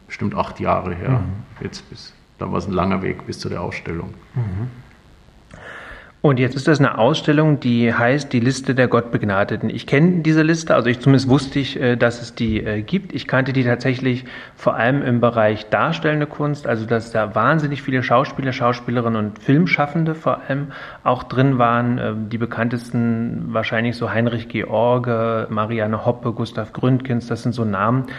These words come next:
Speaker 2: die in dieser Liste waren. Mir war auch klar, dass es noch Künstler aus, und Künstlerinnen aus anderen Bereichen, äh, gab.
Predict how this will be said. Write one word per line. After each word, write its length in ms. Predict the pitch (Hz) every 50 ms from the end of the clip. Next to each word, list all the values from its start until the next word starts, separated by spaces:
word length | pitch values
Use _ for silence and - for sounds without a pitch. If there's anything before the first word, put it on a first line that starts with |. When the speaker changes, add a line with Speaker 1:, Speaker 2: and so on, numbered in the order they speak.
| - - - - - -
Speaker 2:
die 120 | 127 139
in 80 | 135 117
dieser 220 | 120 117 120 113
Liste 360 | 120 123 120 - - 123 104
waren. 380 | 101 98 101 117 139 165 165 160 - - -
Mir 140 | - 131 123
war 140 | 120 123 -
auch 160 | 143 - -
klar, 320 | - - 123 110 117 135 139
dass 220 | 139 123 - -
es 140 | 113 - 120
noch 240 | 123 113 110 - -
Künstler 540 | - 139 143 135 - - - 123 113 107
aus, 260 | 104 107 107 107 - -
und 160 | - 117 101
Künstlerinnen 600 | - 123 120 - 117 117 113 139 147 156 143 117
aus 180 | 104 113 -
anderen 440 | - 110 117 135 139 127 127 123 120
Bereichen, 680 | 117 113 101 107 107 110 107 107 - 110 104 101 101 -
äh, 300 | - 107 104 101 101 101 101
gab. 500 | - 101 98 101 131 180 202 - - -